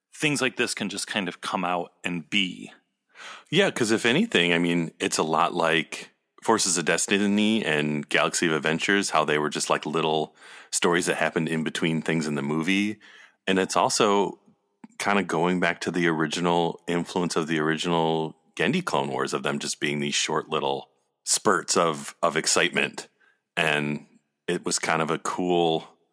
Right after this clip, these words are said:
Speaker 2: thing of, like, going back to that original idea, but then, you know, using it to kind of tell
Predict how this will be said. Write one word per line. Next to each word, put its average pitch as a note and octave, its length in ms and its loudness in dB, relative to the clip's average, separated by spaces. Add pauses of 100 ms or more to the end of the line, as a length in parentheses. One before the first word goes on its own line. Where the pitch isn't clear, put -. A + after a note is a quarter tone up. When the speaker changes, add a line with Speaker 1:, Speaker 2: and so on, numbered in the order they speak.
(360)
Speaker 2:
thing G#2 560 2
of, D2+ 240 -2
like, D#2+ 180 -2
going E2+ 220 2
back D#2 220 0
to - 80 -4
that D2+ 160 0
original D2+ 380 -2
idea, F2 340 2
but D#2 160 -2
then, D2+ 360 -2 (100)
you E2+ 100 -6
know, C#2+ 80 -6
using D#2 380 -2
it C#2+ 180 -4
to D2 220 -2
kind D2 240 -2
of C#2 100 -6
tell D2 460 -2